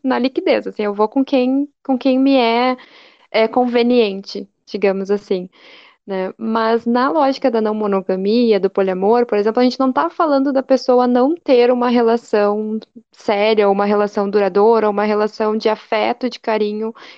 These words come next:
que tem um, que tem um vínculo. A gente tá falando, existem vínculos,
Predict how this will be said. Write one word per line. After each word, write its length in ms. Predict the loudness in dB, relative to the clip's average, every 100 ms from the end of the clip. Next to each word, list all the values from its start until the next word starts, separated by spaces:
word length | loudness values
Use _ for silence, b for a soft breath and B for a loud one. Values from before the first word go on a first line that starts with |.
| B
que 120 | -10
tem 360 | -4 -2 -2 -2
um, 400 | -4 -6 -8 -14 B B B
que 80 | -6
tem 120 | 0
um 100 | 2
vínculo. 640 | 2 4 2 2 -2 -2 -2
A 120 | -2
gente 200 | 0 0
tá 100 | -2
falando, 260 | -2 0 2
existem 560 | 2 0 -2 0 0 0
vínculos, 680 | -4 -4 -6 -6 -6 -14